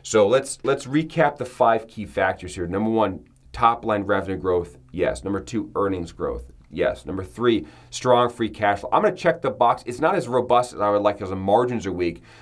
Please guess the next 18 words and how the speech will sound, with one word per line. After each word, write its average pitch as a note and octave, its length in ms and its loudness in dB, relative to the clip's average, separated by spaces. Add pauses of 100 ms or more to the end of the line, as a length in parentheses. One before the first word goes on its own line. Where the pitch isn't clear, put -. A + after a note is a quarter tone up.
but B2+ 140 2
they C3+ 80 6
have A#2+ 100 2
no C#3+ 220 4
debt A2+ 340 0
so G#2+ 280 2
that F#2+ 200 -6
the, F2+ 140 -8
the F2 200 -10
cash A2+ 420 -2
flow G#2+ 160 -2
to - 80 -2
us F2+ 200 -2
is F2 100 -12
high. D#2 300 0 (1200)
Number A2 320 2
four, A2 560 0 (400)
uh, F#2 140 4